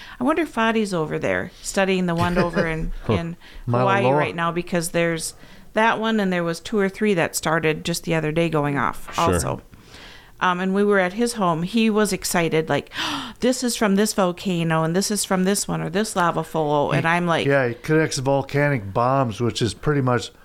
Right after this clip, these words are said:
Speaker 3: bits of lava that gets shot
Speaker 1: Shot.
Speaker 3: off, and then they form this, like, this, it's almost like an almond shape, like a, like
Speaker 2: Huh.
Speaker 3: a, uh, agate.
Speaker 2: Sure.
Speaker 1: But it's,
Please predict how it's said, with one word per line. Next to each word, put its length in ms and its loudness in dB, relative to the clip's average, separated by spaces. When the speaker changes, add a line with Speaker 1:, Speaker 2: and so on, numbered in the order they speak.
Speaker 3:
bits 240 0
of 80 -4
lava 460 2
that 260 0
gets 460 -2
shot 440 2
Speaker 1:
Shot. 40 0
Speaker 3:
off, 400 2
and 100 2
then 160 2
they 140 4
form 440 2
this, 200 -2
like, 320 0
this, 340 -2
it's 180 0
almost 340 2
like 160 2
an 100 2
almond 380 2
shape, 280 0
like 220 0
a, 160 0
like 280 0
Speaker 2:
Huh. 200 -4
Speaker 3:
a, 40 -10
uh, 300 -4
agate. 520 -2
Speaker 2:
Sure. 340 0
Speaker 1:
But 260 0
it's, 340 -8